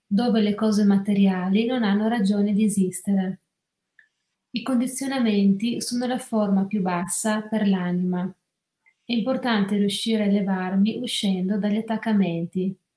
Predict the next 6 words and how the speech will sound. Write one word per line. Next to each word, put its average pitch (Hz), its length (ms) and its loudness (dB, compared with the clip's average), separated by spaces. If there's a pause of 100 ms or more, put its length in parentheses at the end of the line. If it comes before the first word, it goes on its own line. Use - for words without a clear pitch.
(840)
Grazie 226 600 -2
per 220 160 -4
questa 220 280 -2
lezione 202 680 2
di 202 160 4
oggi." 175 580 -2